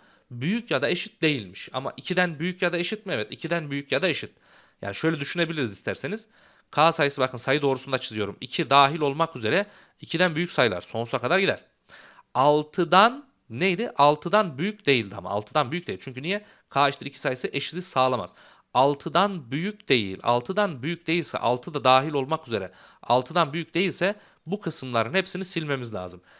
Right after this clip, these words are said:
Yani bizim elimizde ne kaldı sadece? Ee, bu iki dahil olmak üzere altıya kadar olan sayıların hepsi kaldı.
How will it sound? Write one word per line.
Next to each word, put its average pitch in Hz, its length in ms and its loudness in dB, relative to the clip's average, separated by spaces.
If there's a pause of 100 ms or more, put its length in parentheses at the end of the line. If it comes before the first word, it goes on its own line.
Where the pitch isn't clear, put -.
(160)
Yani 156 240 0
bizim 170 180 -6
elimizde 185 340 -2
ne 196 80 0
kaldı 131 300 2
sadece? 117 500 0 (500)
Ee, 131 300 2 (340)
bu 160 200 -2
iki 175 240 0
dahil 165 340 6
olmak 165 380 2
üzere 131 180 0
altıya 151 560 4
kadar 139 240 0
olan 143 300 -2
sayıların 143 480 -4
hepsi - 260 -8
kaldı. 95 280 -6